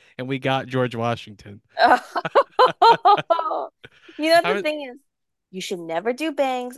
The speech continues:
Speaker 2: above the eyebrows. I have been saying that pretty much from, like, fucking birth.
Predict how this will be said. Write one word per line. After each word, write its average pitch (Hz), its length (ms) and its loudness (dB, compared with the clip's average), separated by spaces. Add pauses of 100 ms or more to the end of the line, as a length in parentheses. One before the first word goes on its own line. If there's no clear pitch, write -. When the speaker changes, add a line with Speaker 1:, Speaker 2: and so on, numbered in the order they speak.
Speaker 2:
above 190 300 -2
the 185 160 0
eyebrows. 165 600 -4 (180)
I 160 100 -4
have 170 160 -4
been 170 180 -8
saying 240 420 -12
that 233 240 -8 (220)
pretty 196 300 -4
much 208 240 -10
from, 190 220 -12
like, 180 260 -8
fucking 170 420 -8
birth. 139 320 -8